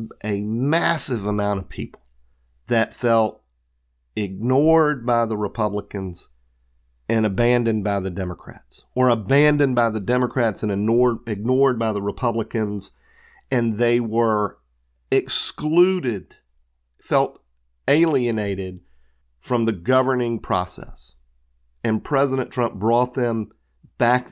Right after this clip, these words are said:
into the political sphere and engaged them. And he should be congratulated for that. But we can never let the personality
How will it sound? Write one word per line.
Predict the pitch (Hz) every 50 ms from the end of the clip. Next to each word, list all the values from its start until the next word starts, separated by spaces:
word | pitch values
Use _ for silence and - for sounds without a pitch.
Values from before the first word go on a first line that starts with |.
| - _
into | 123 120 120 117 117 113 110 - 120 113 107
the | 101 107
political | 104 - - 104 107 110 104 107 - - 107
sphere | 95 - - - 113 110 107 101 101 98 95 - -
and | 107 107 92 98
engaged | 95 95 90 78 92 85 85 87 82 - - -
them. | - - - - - - - - - - - - - - _ _ _ _ _ _
And | - 117 107
he | 127 147
should | 143 - - 131 110
be | 123 117
congratulated | - 117 110 104 110 110 113 113 104 110 98 95 92 90 - -
for | - - -
that. | - 95 95 82 - _ _ _ _ _ _ _ _ _ _ _ _ _ _ _ _ _ _ _ _ _
But | - - -
we | 131 127
can | 127 - 139 127 123 127
never | 135 143 151 156 151 156 143 143
let | 139 127 127 127 123 120 117 113 - -
the | 110 104
personality | - - - 117 110 110 - - 113 107 113 120 131 139 147 151 135 113 107 98 98 95 92 90 90 98